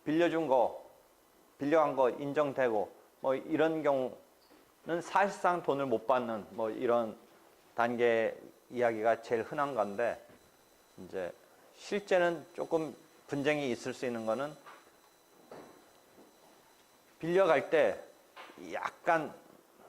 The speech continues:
과장, 과대 뭐 이런 것 때문에 빌려주게 됐다 뭐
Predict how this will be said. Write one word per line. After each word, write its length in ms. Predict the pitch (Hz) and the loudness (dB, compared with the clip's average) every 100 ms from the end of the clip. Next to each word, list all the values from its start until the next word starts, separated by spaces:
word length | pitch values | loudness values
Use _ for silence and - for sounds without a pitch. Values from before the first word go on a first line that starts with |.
| - - _ | -20 -20 _
과장, 680 | - 120 131 139 147 131 101 - - | -2 2 4 4 2 0 -8 -16 -12
과대 420 | - 117 120 131 | 0 0 2 0
뭐 120 | 113 | 0
이런 480 | 117 123 135 135 113 - - | -2 0 2 0 -8 -14 -8
것 180 | 117 - | -8 -4
때문에 500 | 123 117 120 139 - - _ _ _ _ _ - _ _ _ _ _ _ _ - | -4 -2 -2 -2 -4 -10 _ _ _ _ _ -20 _ _ _ _ _ _ _ -8
빌려주게 580 | 135 135 127 110 131 123 - - - | 0 2 2 0 0 0 -8 -18 -4
됐다 400 | 131 - 139 - | -2 0 -2 -2
뭐 300 | 123 107 | -4 -4